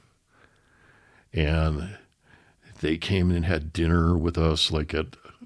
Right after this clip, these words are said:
uh, holiday time. And then sometimes later, um, they got engaged. And so there was gonna be this big marriage ceremony in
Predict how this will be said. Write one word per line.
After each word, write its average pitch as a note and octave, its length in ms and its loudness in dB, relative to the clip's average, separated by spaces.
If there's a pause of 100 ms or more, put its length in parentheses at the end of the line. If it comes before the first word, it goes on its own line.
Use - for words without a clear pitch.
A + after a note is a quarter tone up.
(760)
uh, D#2 180 -2
holiday D#2+ 440 2
time. D2 440 -2 (760)
And C#2 160 -4
then D#2 160 0
sometimes F2+ 640 -2
later, G2+ 520 0 (520)
um, D2+ 440 -4 (800)
they C#2 100 -4
got E2+ 180 0
engaged. G2+ 640 -4 (720)
And D#2+ 240 2
so E2+ 440 6 (440)
there G2 120 2
was F2 160 2
gonna F2 200 -2
be F2 120 0
this D#2+ 280 2
big G2 480 2 (1040)
marriage F#2+ 400 6
ceremony D2+ 800 2
in C#2 360 -2